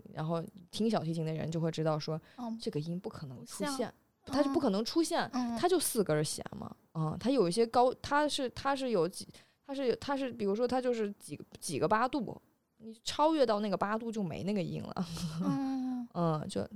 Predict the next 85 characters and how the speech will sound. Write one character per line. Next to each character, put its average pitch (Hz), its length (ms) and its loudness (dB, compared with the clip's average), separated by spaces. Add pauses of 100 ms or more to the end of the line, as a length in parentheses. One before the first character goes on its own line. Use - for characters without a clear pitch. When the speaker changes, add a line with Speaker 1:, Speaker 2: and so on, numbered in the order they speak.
Speaker 1:
做 190 180 -4
不 165 60 -6
出 185 180 -4
来。 - 200 -4 (100)
所 226 140 4
以 247 40 8
我 214 120 2
觉 185 80 4
得 214 60 6
这 349 200 6
些 190 180 6
基 196 160 0
础 196 100 -2
的 147 80 0
东 175 180 -2
西 190 60 -2
还 160 140 0
是 180 100 -4
得 170 160 -2
有， - 180 -4 (380)
但 294 160 4
是 277 120 6
会 277 200 4
要 277 180 10
求 220 200 4
你， 175 260 4 (320)
比 - 80 -4
如 165 100 6
说 214 160 4
像 226 160 4
那 220 140 2
种， 160 240 -2 (380)
呃， - 260 -6
童 208 240 2
子 214 140 2
功， 185 260 2
比 220 100 -4
如 156 120 2
说 190 120 2
我 185 60 4
弹， 175 340 0
弹 175 180 2
个 185 100 2
钢 196 200 2
琴， 170 260 -2
我 170 120 0
得 175 160 4
练 185 280 2
个 156 100 -4
十 - 220 0
几 180 160 2
年， 160 280 -4
否 160 140 2
则 175 100 2
我 202 80 4
肯 190 100 0
定 151 100 -2
弹 160 200 0
出 175 80 2
来 175 60 4
不 180 100 -2
好 165 100 -4
听 160 200 -6
嘛。 165 160 -4
Speaker 2:
嗯， 254 200 0
嗯。 226 200 -4
Speaker 1:
但 247 100 4
是 226 80 2
电 240 180 4
子 190 120 0
乐 196 140 2
这 196 60 2
个 180 120 2
东 175 180 0
西， 185 80 -2
可 175 120 -4
能 156 160 -4
你 175 120 -4
知 185 160 -2
道 196 100 6
这 190 120 0
些 185 180 0
以 - 60 -2
后， 175 160 0
你， 165 120 -4